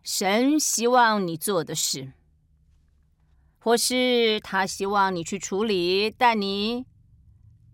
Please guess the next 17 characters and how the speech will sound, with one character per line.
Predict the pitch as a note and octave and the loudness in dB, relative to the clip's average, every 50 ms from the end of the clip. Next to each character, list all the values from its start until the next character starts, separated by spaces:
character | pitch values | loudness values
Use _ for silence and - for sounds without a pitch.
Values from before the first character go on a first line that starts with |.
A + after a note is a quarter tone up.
| - | -20
可 | - - - F#3+ | -16 -10 -6 -4
能 | F#3 G3 G#3 | -4 -4 -4
还 | - - - F#3 G3 A3 | -4 -4 -2 0 0 2
没 | A#3 A#3 B3 C4+ | 2 2 2 2
有 | D4 B3+ G3 | 2 0 -2
处 | - - - - F3+ F#3 | -4 -6 -6 -4 -2 -2
理 | F3+ E3 | -2 -2
的 | D#3 E3 E3+ | 0 0 0
问 | E3 F3 E3 D3+ D3+ | 0 0 -2 -2 -4
题。 | - - - - C#3 C#3+ - - - - - - - - - _ - - - - - - - - - - - - - - _ | -8 -12 -18 -20 -20 -20 -20 -20 -20 -20 -20 -20 -20 -20 -20 _ -20 -20 -20 -20 -20 -20 -20 -20 -20 -20 -20 -20 -20 -14 _
我 | - G#3+ | 0 0
还 | G#3+ G#3 A3+ A#3 | 2 2 0 0
记 | A3 - B3 | 0 -2 -2
得 | F#3+ G3+ F#3 F#3+ G3 G3 G#3 | 0 0 2 2 4 2 2
神 | A3 - - - F#3+ F#3 G3 G#3+ A3+ | 0 -4 -6 -6 -4 -4 -2 -2 2
要 | A#3 A3+ G#3 F#3+ | 2 4 4 4
我 | F3 F3 E3+ F3 F3+ F3+ F#3 F#3+ G#3+ G#3+ | 2 0 2 2 2 2 2 0 -2 -8